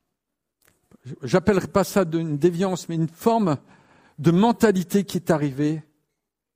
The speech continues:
dans l'Église à cause de la manifestation des dons spirituels. Alors, je ne rejette pas les dons, vous savez, j'aime beaucoup, hein, la,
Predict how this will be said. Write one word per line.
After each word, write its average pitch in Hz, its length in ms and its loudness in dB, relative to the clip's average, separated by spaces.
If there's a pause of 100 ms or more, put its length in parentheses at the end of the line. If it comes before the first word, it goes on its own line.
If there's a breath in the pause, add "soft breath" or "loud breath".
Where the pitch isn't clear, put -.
dans 156 160 2
l'Église 147 540 -2 (140)
à 151 100 2
cause 156 380 -2
de - 80 -10
la 127 80 2
manifestation 147 760 -2
des 123 140 -4
dons 113 100 -10
spirituels. 98 600 -12 (920)
Alors, 135 140 0
je 143 120 -6
ne 131 80 0
rejette 135 280 -2
pas 135 120 2
les 139 80 2
dons, 156 160 -4
vous 135 60 -8
savez, 143 280 -4
j'aime 123 220 -4
beaucoup, 135 380 -8
hein, 127 120 -8
la, 117 220 -10